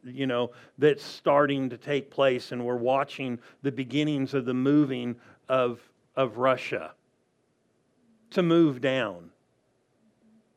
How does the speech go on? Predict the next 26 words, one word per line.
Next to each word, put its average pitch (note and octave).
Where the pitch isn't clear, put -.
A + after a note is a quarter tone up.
I D3+
had E3+
thought D#3
about C#3
this C#3+
this C3+
morning C3
about A#2+
somebody C#3
in A#2+
our A#2
church, E3
actually B2+
Roy, A#2+
in C3+
the A2+
sixties, B2+
late C#3
sixties, C#3+
seventies, C#3
gave D3+
his B2+
life C#3
to -
the B2
Lord, B2+